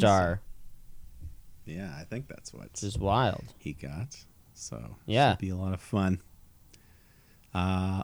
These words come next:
Speaker 2: Austin Theory and Grayson Waller take on Cameron Grimes and Dragon Lee.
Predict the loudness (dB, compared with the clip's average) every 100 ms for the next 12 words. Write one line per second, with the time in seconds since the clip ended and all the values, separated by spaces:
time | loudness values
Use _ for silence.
0 | 6 8 8 4 6 8 8 8 8 8
1 | 6 4 6 8 8 6 4 6 6 8
2 | 8 8 6 6 8 8 10 8 8 8
3 | 10 8 8 8 10 10 10 10 10 10
4 | 10